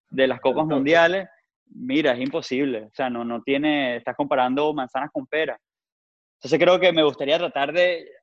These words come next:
Speaker 1: hacer ese proyecto. Obviamente hay muchas dificultades. Aquí en Estados Unidos yo hice mi parque, pero bueno, eh, es otro, es otro modelo. Yo acá vivo, es diferente hacerlo. En Venezuela me gustaría hacerlo.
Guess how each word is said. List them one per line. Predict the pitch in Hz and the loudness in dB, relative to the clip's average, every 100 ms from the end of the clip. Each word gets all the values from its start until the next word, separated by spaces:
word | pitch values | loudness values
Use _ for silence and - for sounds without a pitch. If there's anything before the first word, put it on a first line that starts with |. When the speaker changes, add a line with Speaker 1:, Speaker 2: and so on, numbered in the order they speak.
| _ - | _ -10
Speaker 1:
hacer | 151 - 165 | -8 -6 -6
ese | 175 | -6
proyecto. | 165 151 180 165 - 117 110 _ _ _ | -6 -4 -2 -4 -6 -16 -16 _ _ _
Obviamente | 147 160 190 196 185 190 190 185 | -6 -4 -4 -4 -6 -4 -4 -4
hay | 190 | -8
muchas | 190 185 196 | -10 -10 -8
dificultades. | 185 165 131 123 165 139 | -8 -10 -8 -4 -2 -2
Aquí | 131 147 | -4 -6
en | |
Estados | 156 185 160 | -6 -4 -2
Unidos | 147 170 | -4 -6
yo | 175 | -8
hice | 185 | -8
mi | 180 | -8
parque, | 143 160 170 196 | -2 -2 -2 -6
pero | 180 147 | -6 -4
bueno, | 170 156 131 127 | -2 -2 -4 -4
eh, | 120 110 - - - - | -6 -8 -18 -20 -20 -12
es | 143 | -8
otro, | 147 165 156 143 _ _ _ _ _ _ | -6 -6 -8 -12 _ _ _ _ _ _
es | 147 | -4
otro | 156 160 | -2 -2
modelo. | 135 156 127 107 113 | 0 2 0 -4 -8
Yo | 120 120 | -4 -2
acá | 131 - 147 147 | -2 2 2 2
vivo, | 147 165 170 165 156 147 | 0 -2 -2 0 -2 -2
es | 131 | -4
diferente | 127 147 147 131 123 | -8 -10 -8 -8 -8
hacerlo. | 135 165 156 | -6 -4 -4
En | 131 | -4
Venezuela | 123 120 131 139 156 156 - _ _ _ _ _ _ _ _ | -6 -4 -2 0 0 -2 -12 _ _ _ _ _ _ _ _
me | 180 | 2
gustaría | 175 170 165 | 2 4 2
hacerlo. | 165 196 196 208 208 180 160 | 2 2 2 2 0 -2 -6